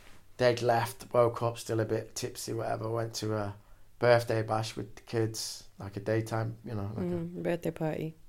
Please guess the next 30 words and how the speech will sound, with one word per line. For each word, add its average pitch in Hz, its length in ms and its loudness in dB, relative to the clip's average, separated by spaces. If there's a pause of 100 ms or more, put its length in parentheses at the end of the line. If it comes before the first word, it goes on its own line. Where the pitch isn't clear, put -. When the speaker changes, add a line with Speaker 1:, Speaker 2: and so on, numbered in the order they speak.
(160)
Speaker 1:
Had 117 120 0
a - 40 -6
p-, - 160 -8 (160)
glass 113 280 2
of 120 80 -6
Prosecco 113 520 0
there. 113 320 2 (1300)
Got 110 260 4
home, 107 340 2
felt 107 320 -4
like 98 260 -4
absolute 110 420 -4
hell. 107 460 0 (460)
Put - 180 -4
telly 113 320 4
on. 107 260 0 (1000)
Nausea 120 400 4
was 107 180 -2
loud. 110 400 8
Climbed 120 340 4
into 113 280 -2
one 117 160 2
of 110 100 0
our 110 140 4
kids' 113 240 -4
beds 110 360 2
to 107 100 0
have 107 140 2
an 104 80 -2
hour. 110 460 2